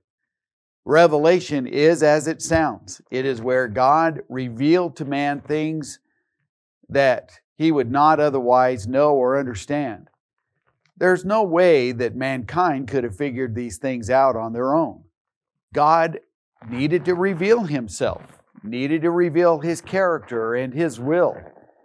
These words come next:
Man would never know these great truths about the nature and character of God without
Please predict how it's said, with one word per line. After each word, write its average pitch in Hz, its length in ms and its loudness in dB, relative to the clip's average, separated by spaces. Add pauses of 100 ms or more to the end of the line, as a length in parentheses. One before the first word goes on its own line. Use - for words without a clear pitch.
(520)
Man 175 260 0
would 147 180 -4
never 185 400 0
know 147 320 2
these 123 260 -6
great 131 360 -2
truths 107 640 -8 (420)
about 123 460 0
the 113 100 -10
nature 143 480 -4
and 123 140 -10
character 123 720 -2
of 107 180 -6
God 110 400 -2
without 110 600 -4